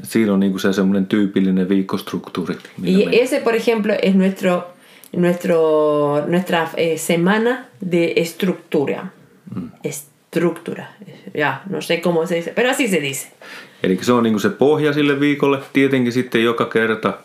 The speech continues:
Speaker 1: kun on esimerkiksi, ö, vaikka tiedetorstai, niin totta kai ne aiheet sitten vaihtuu,
Speaker 2: Mm.
Speaker 1: että ne ei ole
Speaker 2: Y,
Speaker 1: samat.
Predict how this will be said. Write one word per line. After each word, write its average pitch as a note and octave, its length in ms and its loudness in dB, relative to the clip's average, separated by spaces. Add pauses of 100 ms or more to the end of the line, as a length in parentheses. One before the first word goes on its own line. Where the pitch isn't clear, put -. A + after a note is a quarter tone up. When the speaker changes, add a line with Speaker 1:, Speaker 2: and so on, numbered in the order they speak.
Speaker 1:
kun G#2+ 200 0
on G2+ 260 2
esimerkiksi, F#2 600 0 (440)
ö, F2+ 420 0 (160)
vaikka F#2+ 240 0
tiedetorstai, A2+ 960 0
niin G#2 120 0
totta G2 260 0
kai G#2 200 0
ne G#2 100 0
aiheet G2 500 0
sitten A2+ 360 0
vaihtuu, F#2 520 0
Speaker 2:
Mm. F2+ 40 0
Speaker 1:
että E2+ 200 -6
ne G2 140 0
ei F#2+ 100 2
ole F#2 120 0
Speaker 2:
Y, - 40 -8
Speaker 1:
samat. F#2+ 480 -2